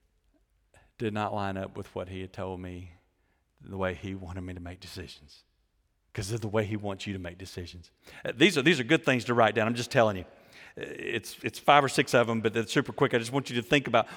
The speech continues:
ways we make choices, and this is the end of what we're talking about. I want you to think about it. Ask Jesus what His choice is for you. Just start by praying.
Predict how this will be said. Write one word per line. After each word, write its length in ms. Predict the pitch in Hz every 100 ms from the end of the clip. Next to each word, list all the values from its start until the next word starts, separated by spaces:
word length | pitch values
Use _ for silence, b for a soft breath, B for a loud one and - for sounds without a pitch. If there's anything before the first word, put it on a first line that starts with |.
| -
ways 360 | 117 147 139 123
we 140 | 143
make 240 | 131 123
choices, 480 | - 139 120 110 101
and 100 | 117
this 160 | 131 131
is 120 | 123
the 100 | 127
end 180 | 131 120
of 60 |
what 120 | 113 110
we're 60 |
talking 300 | 107 104 -
about. 100 | 98
I 40 | 113
want 180 | 135
you 60 | 147
to 40 | 139
think 200 | 170 117
about 140 | 107
it. 60 | B B B B B B _ _ _ _ _ _ _ _ _ _ _ _ _ - -
Ask 260 | 196 226 -
Jesus 400 | 220 208 175 196
what 140 | 175
His 180 | 190 180
choice 380 | - 180 196 131
is 120 | 117
for 220 | - 95
you. 140 | 82 78 _ _ _ _ _ _ _ _ _ _ _ _ _ _ _ _
Just 260 | - 247 -
start 500 | - 208 214 247 190
by 140 | 175
praying. 580 | 170 - 214 254 135